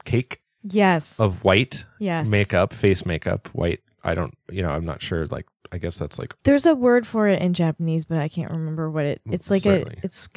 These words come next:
Speaker 2: because of a type of theater.
Speaker 1: Yeah, yeah.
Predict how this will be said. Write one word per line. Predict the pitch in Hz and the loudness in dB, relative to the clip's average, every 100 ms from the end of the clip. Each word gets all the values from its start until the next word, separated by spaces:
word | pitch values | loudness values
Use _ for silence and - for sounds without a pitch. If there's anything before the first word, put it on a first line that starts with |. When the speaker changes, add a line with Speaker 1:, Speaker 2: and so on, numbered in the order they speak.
| - | -6
Speaker 2:
because | 208 220 196 | -2 0 0
of | 190 | 0
a | 190 | -2
type | - 185 - | -2 -4 -4
of | 156 | -8
theater. | - 170 156 139 131 - _ - - _ | -6 -4 -4 -6 -10 -16 _ -20 -20 _
Speaker 1:
Yeah, | - 107 107 92 82 67 98 - - | -4 6 6 8 4 0 -6 -10 -4
yeah. | 113 104 87 76 | 4 4 4 2